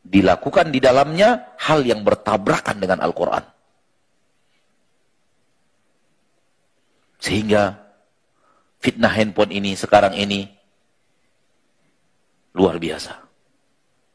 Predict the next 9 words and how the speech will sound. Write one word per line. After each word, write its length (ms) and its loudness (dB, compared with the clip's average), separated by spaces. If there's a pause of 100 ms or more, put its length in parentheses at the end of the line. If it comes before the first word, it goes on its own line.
Banyak 560 2
kaki 320 -2
tersandung, 800 -2 (800)
banyak 400 4
mata 400 2
tersandung, 800 0 (480)
banyak 400 4
cita-cita 880 0 (1500)
tersandung 800 2